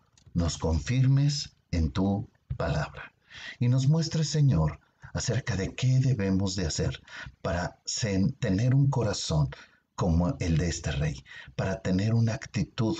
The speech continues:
cognitiva como la de este rey y para expresar acciones como las de este rey. Guíanos, Señor, para que podamos sacar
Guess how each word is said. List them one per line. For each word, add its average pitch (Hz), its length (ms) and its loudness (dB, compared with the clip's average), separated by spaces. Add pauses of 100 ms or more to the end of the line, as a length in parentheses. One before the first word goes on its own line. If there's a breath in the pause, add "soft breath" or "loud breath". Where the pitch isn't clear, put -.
cognitiva 87 720 2
como 87 240 2
la 80 160 2
de 85 80 2
este 82 220 -4
rey 87 240 -2 (260 loud breath)
y 98 120 0
para 92 380 -2
expresar 92 1080 -4
acciones 110 880 0 (280 loud breath)
como 85 260 2
las 80 240 0
de 85 100 0
este - 220 -4
rey. 147 280 -2 (300 loud breath)
Guíanos, 147 560 2
Señor, 98 460 2
para 80 280 -4
que - 120 -2
podamos 92 420 0
sacar - 400 -4